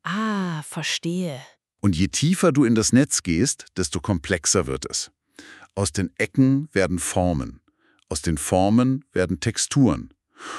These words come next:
Speaker 2: Und in den letzten Schichten erkennt es dann plötzlich ein ganzes Gesicht oder ein Auto.
Speaker 1: Und das lernt es alles selbstständig, ohne dass jemand sagt,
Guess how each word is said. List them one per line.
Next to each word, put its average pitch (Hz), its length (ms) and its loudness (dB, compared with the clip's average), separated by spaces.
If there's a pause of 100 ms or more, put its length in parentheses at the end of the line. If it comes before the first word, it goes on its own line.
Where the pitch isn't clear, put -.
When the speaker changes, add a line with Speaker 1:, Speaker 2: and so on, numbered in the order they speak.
(120)
Speaker 2:
Und 78 160 -6
in 82 120 0
den 82 120 2
letzten 147 440 0
Schichten 113 640 0
erkennt 123 400 0
es 147 120 0
dann 117 160 0
plötzlich - 520 -2
ein 82 200 -4
ganzes 113 460 0
Gesicht 92 500 0
oder 82 180 0
ein 85 160 0
Auto. 80 460 -4
Speaker 1:
Und 190 140 -4
das 214 140 2
lernt 196 240 2
es 214 140 -2
alles 254 400 2
selbstständig, 156 920 0
ohne 226 260 8
dass 208 180 2
jemand 180 360 4
sagt, 165 340 0